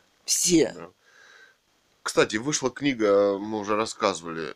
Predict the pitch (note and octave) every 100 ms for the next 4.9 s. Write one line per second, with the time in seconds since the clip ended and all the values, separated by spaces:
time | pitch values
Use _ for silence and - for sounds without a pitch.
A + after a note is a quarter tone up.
0 | - F#2 G#2 A2 A2+ - G#2 - A#2 C#3
1 | B2+ - E2 C2 - _ _ _ - D#2
2 | D2 C#2 A#1 - - _ _ _ _ _
3 | F#2+ F2+ G2+ F#2+ F2 F2 F2+ F2+ F#2+ F2+
4 | - G2+ G#2 D2+ D2+ D2 D#2+ G2+ -